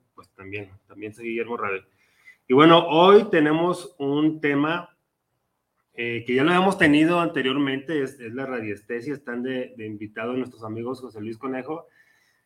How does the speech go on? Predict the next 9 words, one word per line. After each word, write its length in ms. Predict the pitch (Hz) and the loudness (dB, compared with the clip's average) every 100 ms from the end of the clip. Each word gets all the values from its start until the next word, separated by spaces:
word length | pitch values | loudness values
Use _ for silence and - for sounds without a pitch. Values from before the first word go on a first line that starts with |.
| _ | _
y 220 | 123 151 | 2 4
Juan 180 | 165 143 | 4 2
Carlos 300 | 127 143 160 | 2 0 2
Martínez. 720 | 151 151 - 151 175 196 - 131 | 2 2 0 0 2 0 -6 -6
Ellos 240 | 131 135 | -6 -4
ahorita 500 | 123 117 120 135 135 | -6 -8 -6 -4 -4
se 140 | 131 107 | -4 -12
están 600 | - 120 120 123 123 123 | -10 -10 -8 -8 -8 -10
conectando. 680 | 123 101 - 120 131 165 | -12 -12 -10 -8 -8 -12